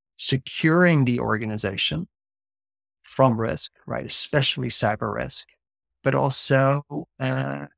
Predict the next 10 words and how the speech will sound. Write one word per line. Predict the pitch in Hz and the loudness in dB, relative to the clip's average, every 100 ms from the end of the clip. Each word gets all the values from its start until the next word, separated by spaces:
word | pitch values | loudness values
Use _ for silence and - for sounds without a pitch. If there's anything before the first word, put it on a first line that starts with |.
| - | -6
accelerating, | 139 - 143 143 151 147 147 147 147 151 _ _ _ _ _ _ | -4 0 4 4 4 4 2 0 -2 -6 _ _ _ _ _ _
uh, | - - | -6 -4
through | 135 - 151 | -4 0 0
the | |
curve | 147 - 190 135 | 0 -2 -2 -2
to | - | 2
make | 135 123 | 2 2
sure | - - 135 139 | -2 -2 0 0
that, | 131 135 67 - _ - - _ - | 0 -2 -2 -6 _ -20 -20 _ -6
uh, | 127 135 131 135 | -4 -2 -2 -4